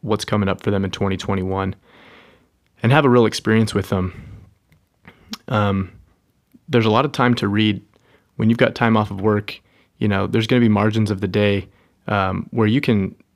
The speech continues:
you can pick up a book and really dive into something that you've been wanting to read and haven't, haven't quite had as much time. There's time to write, write in your journal, record,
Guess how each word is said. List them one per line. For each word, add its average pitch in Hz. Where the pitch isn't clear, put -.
you 120
can 120
pick -
up 107
a 98
book 101
and 95
really 104
dive 98
into 95
something 98
that 95
you've -
been 98
wanting 98
to 98
read 98
and 92
haven't, 95
haven't -
quite 104
had 104
as 95
much 107
time. -
There's 107
time 110
to 104
write, 110
write 117
in 113
your 98
journal, 110
record, 107